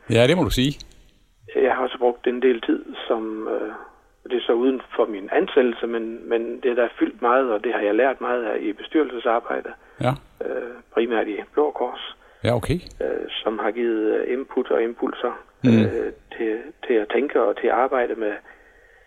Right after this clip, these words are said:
Speaker 2: med, med det store felt, der hedder frivillighed.
Speaker 1: Ja,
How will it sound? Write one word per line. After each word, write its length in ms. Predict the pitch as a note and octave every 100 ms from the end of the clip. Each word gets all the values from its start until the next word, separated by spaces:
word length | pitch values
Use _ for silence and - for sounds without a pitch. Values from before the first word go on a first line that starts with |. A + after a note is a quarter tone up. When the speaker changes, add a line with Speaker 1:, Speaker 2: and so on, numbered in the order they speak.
| _ _ _ _ _ _ _ -
Speaker 2:
med, 500 | C3+ C#3 C#3 C3+ C#3
med 160 | D3
det 160 | C#3 D#3+
store 240 | - F3 D3+
felt, 220 | E3 E3 -
der 60 |
hedder 140 | C3+ C#3
frivillighed. 480 | - E3+ D3 A2 - - -
Speaker 1:
Ja, 140 | -